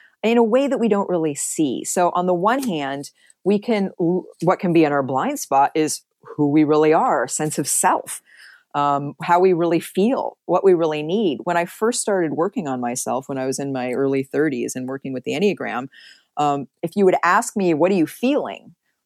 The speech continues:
You know, my answer would often be, "I don't know." If you would ask me what I need, like, in the moment, I would not know. Um, and so that's a blind spot, right? What's going on internally? Two, two's fo-, attention is so focused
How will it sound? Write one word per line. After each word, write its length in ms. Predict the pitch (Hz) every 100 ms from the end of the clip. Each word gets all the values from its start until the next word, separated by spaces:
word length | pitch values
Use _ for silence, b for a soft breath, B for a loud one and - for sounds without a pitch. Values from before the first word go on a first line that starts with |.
| _ -
You 100 | 156
know, 280 | 147 147 -
my 180 | 160 -
answer 360 | 180 233 - 170
would 100 | 147
often 300 | 170 196 160
be, 180 | 143 131
"I 100 | 131
don't 260 | 127 123
know." 500 | 139 127 - - - _ _ _ -
If 120 | 151
you 80 | 170
would 100 | 165
ask 300 | 160 180 -
me 100 | 175
what 160 | 156
I 140 | 151 147
need, 640 | 151 262 339 143 107 151 _ _ -
like, 220 | 147 -
in 160 | 180
the 60 | 165
moment, 640 | 156 175 226 117 - - _ _ -
I 100 | 151
would 180 | 139 135
not 280 | 143 143 135
know. 360 | 131 - - _ b b b -
Um, 240 | 151 147 -
and 180 | 160
so 460 | 156 175 160 160 156 -
that's 240 | 160 -
a 40 |
blind 380 | 196 185 233 339
spot, 400 | - 135 95 - _ -
right? 320 | 143 156 160
What's 220 | 180 196
going 300 | - 196 190
on 180 | 180 175
internally? 600 | 165 - 240 254 151 - -
Two, 280 | - 202 - -
two's 360 | 254 247 240
fo-, 240 | - 214 -
attention 440 | 185 - 262 - 175
is 140 | -
so 180 | 214 208
focused 520 | 208 208 202 214